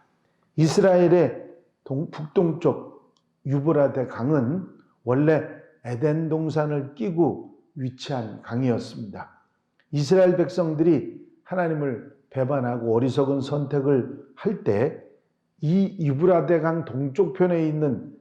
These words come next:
나라들을 통해서 이스라엘을 징계하시는 것을 볼 수 있습니다. 그 대표적인 제국들이 아수르, 바벨론,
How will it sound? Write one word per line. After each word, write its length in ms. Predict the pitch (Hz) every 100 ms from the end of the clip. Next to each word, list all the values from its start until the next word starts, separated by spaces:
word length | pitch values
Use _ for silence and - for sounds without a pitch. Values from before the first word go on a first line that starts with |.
| _
나라들을 640 | 120 120 139 131 131 135
통해서 380 | - 160 120 156
이스라엘을 1000 | 123 123 - 147 120 107 131 175 - - _ _ -
징계하시는 840 | 156 156 165 165 131 - 147 123
것을 360 | 110 131 107 - _ _
볼 160 | - 143
수 160 | - 143
있습니다. 560 | 110 160 123 90 90 - _
그 160 | 165
대표적인 680 | - 135 131 156 151 143 151
제국들이 840 | 131 139 139 131 - 147 214 - - - _ _
아수르, 800 | 113 123 - 151 107 165 196 - - _
바벨론, 840 | - 113 135 120 123 143 - -